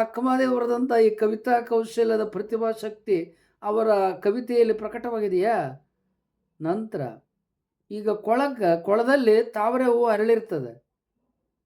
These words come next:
ಆ ಹೂವು ಮಕರಂದ ಪಾನ ಮಾಡ್ಲಿಕ್ಕೆ ಬರ್ತದೆ. ಅದೇ ಕೊಳದಲ್ಲಿ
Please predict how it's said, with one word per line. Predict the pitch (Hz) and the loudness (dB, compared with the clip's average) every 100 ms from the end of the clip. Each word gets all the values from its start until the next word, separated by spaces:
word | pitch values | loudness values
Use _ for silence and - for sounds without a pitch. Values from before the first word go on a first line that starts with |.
| - | -6
ಆ | 208 226 214 | 0 2 4
ಹೂವು | 202 180 240 269 269 254 | 4 4 4 4 4 4
ಮಕರಂದ | 233 208 214 262 269 262 | 2 -2 -2 0 0 0
ಪಾನ | 254 247 247 | 0 0 0
ಮಾಡ್ಲಿಕ್ಕೆ | 240 233 226 254 247 | 0 0 0 -2 -2
ಬರ್ತದೆ. | 190 165 135 117 123 _ _ _ _ _ _ _ - | -2 -2 -6 -10 -18 _ _ _ _ _ _ _ -10
ಅದೇ | 220 240 294 302 277 262 240 233 214 208 202 196 196 | -4 4 4 4 2 2 4 4 4 2 -2 -4 -4
ಕೊಳದಲ್ಲಿ | 208 233 269 285 294 269 175 175 | 0 0 2 2 4 2 0 2